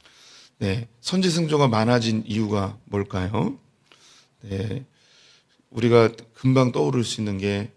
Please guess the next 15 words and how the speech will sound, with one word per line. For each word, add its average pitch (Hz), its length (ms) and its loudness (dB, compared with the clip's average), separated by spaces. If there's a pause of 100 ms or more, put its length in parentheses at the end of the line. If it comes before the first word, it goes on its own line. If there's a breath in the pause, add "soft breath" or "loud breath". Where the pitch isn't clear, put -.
(440)
어, 117 440 -20 (440)
할 - 240 -6
것 151 160 -2
없어서, 104 520 -2 (420)
예, 98 180 -8 (220)
목회자 110 380 0
되려나 95 340 -2
보다, 113 240 -12
뭐 - 120 -6
이런 113 160 2
걸 107 140 2
떠오르시면 104 480 -2
안 113 140 -10
되죠. 123 300 -18 (760 soft breath)
예, 113 220 -12